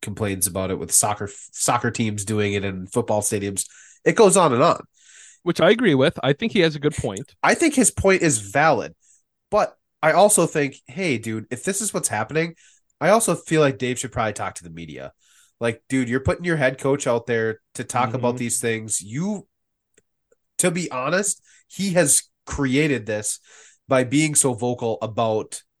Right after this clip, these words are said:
Speaker 1: the turf fields. I mean, just
Speaker 2: Yeah.
Speaker 1: saying. And I'm not saying he is, it's not malicious. He's trying to,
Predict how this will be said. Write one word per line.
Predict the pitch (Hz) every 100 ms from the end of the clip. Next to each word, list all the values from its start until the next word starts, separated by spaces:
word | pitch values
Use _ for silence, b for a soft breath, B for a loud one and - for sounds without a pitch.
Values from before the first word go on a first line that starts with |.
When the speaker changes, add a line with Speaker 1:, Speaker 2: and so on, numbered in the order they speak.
| _ _ 92 -
Speaker 1:
the | 113 104 98 92 _
turf | - 113 -
fields. | 120 90 - - - _ _ _
I | 131
mean, | 139
just | 139 170
Speaker 2:
Yeah. | 196
Speaker 1:
saying. | 180 101 - - B B B -
And | 135
I'm | 139
not | 165
saying | - 170 151
he | 139
is, | 120 127
it's | -
not | 135 151 135
malicious. | 135 151 113 -
He's | 120 -
trying | - 165 165
to, | - 110